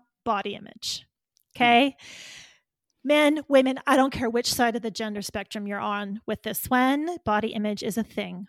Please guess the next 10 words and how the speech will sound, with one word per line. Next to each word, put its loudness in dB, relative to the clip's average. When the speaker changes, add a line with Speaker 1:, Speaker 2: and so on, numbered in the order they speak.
Speaker 1:
for -4
runners. -8
Speaker 2:
Mm-hmm. -14
Speaker 1:
And -4
Speaker 2:
Mm-hmm. -8
Speaker 1:
I'm -6
not -8
immune 0
to -2
it. -2